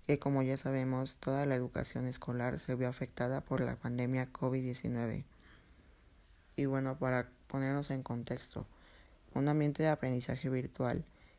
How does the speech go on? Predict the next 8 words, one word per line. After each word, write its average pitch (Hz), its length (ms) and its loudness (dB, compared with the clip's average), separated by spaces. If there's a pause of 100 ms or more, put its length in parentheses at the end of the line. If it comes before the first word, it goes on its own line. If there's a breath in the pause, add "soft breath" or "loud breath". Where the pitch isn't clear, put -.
(180 loud breath)
es 143 320 0
una 147 240 2
plataforma 135 680 0
web 139 260 0 (220)
utilizada 127 720 -2
para 131 240 2
distribuir, 123 680 0 (460 soft breath)
administrar, 127 800 0